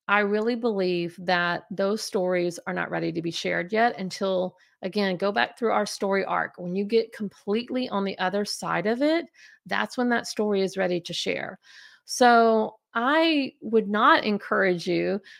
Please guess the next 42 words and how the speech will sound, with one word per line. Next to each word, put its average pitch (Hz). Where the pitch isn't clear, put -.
to 202
just 202
fillet 208
yourself 202
open 202
for -
all 196
of 196
the 185
world 190
to 175
see 202
if 190
you're 247
not 277
fully 208
ready 175
to -
step -
into 175
that, -
if -
you're 240
not 262
fully 214
ready 180
with 175
that -
story. 160
That 196
story 226
may 190
still 190
be 185
writing 175
itself, 269
and 190
you 196
may 196
need 190
more 170
time. 165